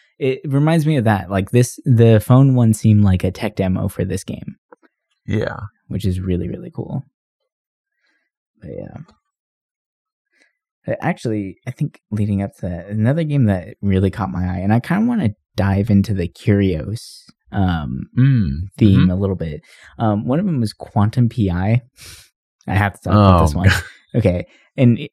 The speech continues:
Speaker 1: okay, yeah, Chris is moaning and groaning over there because he knows I have to. So, <laughs> here's the brief little synopsis of the game that they put on Steam. So, Quantum P I.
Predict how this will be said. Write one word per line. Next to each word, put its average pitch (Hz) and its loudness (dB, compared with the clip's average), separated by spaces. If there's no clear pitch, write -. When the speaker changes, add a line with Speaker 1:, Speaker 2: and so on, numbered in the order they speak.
Speaker 1:
okay, - -2
yeah, 90 -2
Chris 147 2
is 127 8
moaning 113 8
and 104 4
groaning 104 4
over 95 4
there 92 4
because 95 2
he 107 6
knows 95 4
I - 0
have 104 0
to. 117 4
So, 127 6
<laughs> - 0
here's 180 4
the 160 4
brief 135 4
little 120 6
synopsis 92 2
of 101 2
the 95 4
game 92 4
that 98 2
they 92 4
put 90 2
on 90 2
Steam. 82 -2
So, 80 0
Quantum 120 6
P 107 4
I. - -6